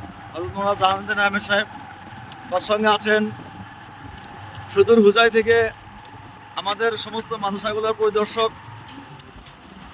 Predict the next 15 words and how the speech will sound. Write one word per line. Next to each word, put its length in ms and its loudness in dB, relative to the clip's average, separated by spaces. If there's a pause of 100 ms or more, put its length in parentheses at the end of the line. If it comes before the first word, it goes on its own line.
(140)
ইন্সপেক্টর 640 6 (840)
হযরত 420 2
মাওলানা 380 4 (1300)
আমিনুল 260 0
হক 80 0
সাহেব, 300 2
দামাত 240 0
বরকাতুহুম 420 -4
আলিয়া। 400 0 (800)
যেহেতু 200 0
আজকে 180 0
জুমার 320 2
নামাজ, 300 2 (160)
জুমার 300 0
দিন, 260 6